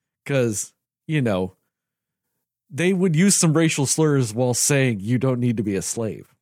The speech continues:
So, you know, and I like that, that this was accurate to it. I, I, I just like the fact that, you know, this movie didn't pull any punches. Now,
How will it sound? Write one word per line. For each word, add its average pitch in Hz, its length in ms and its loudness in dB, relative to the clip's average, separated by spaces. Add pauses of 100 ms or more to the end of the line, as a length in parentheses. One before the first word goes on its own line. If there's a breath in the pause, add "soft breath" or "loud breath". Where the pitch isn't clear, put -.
(3250)
So, 95 360 -10 (2250)
you 117 160 -4
know, 98 320 -2
and 226 160 0
I 233 60 2
like 254 200 -2
that, 254 140 -4
that 233 240 -2
this 226 160 -2
was 233 120 -2
accurate 202 460 -4
to 113 140 -4
it. 101 60 -2
I, 127 100 0
I, 214 340 -2
I 226 60 0
just 226 240 -6
like 240 180 -4
the 247 80 -4
fact 214 360 -6
that, 151 180 -4
you 196 160 -4
know, 170 380 -2 (1700)
this 147 180 -4
movie 180 180 2
didn't 156 220 -2
pull 175 140 0
any 170 100 2
punches. 170 400 -2
Now, 175 380 0